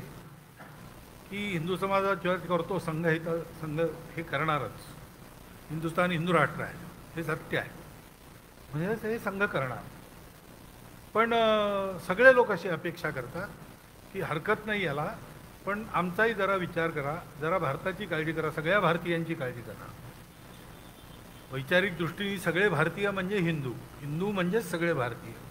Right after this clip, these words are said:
हिंदू संस्कृती, हिंदू पूर्वज आणि हिंदू भूमी यांच्याशीच सगळ्यांचं नातं आहे, बाकी कशाशीही नाही. आज जे भारतात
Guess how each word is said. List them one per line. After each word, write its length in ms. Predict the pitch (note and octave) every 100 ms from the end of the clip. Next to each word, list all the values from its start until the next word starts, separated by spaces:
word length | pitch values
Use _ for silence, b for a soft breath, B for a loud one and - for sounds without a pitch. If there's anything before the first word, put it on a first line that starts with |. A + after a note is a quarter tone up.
| - - - - - - - - - -
हिंदू 280 | B2 C#3 F3+
संस्कृती, 540 | E3+ E3 - G#3 F3
हिंदू 300 | G#3+ F3+ F#3
पूर्वज 380 | G3+ A#3 A3+ F#3 E3+ - - - -
आणि 220 | C#3 D#3+ F3
हिंदू 220 | F3+ F#3
भूमी 380 | F3+ A3+ G#3+ D3 - - - - - - - - - -
यांच्याशीच 560 | C#3+ D3+ G3 A3 C4
सगळ्यांचं 460 | - G#3 G#3+ A3 G#3+
नातं 260 | F#3 F3+ F3
आहे, 300 | C3+ - -
बाकी 240 | C3+ G3+
कशाशीही 640 | F#3+ F3+ A3 G3 B3 G#3+
नाही. 200 | B3+ D3+ B2+ - - -
आज 120 | D#3+
जे 180 | D3+ D#3+
भारतात 360 | B2+ C#3 C#3+